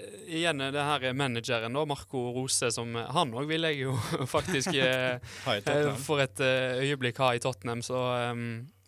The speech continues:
Speaker 1: jeg tror ikke lytterne bør høre på mine fotballmeninger åpenbart, fordi at, eh, han også har jo,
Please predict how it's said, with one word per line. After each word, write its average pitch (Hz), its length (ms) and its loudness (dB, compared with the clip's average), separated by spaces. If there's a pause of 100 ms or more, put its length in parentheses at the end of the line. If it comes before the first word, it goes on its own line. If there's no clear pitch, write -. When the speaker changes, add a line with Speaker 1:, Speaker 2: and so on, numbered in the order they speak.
Speaker 1:
jeg - 100 -8
tror 147 100 -4
ikke 127 160 -4
lytterne 120 460 0
bør 117 160 0
høre 123 280 -2
på 117 120 -6
mine 117 400 -4
fotballmeninger 113 1120 -2
åpenbart, 120 480 -4
fordi 139 180 0
at, 117 220 -4
eh, 117 220 0
han 120 180 -2
også 113 180 -4
har 120 140 -2
jo, 110 420 -6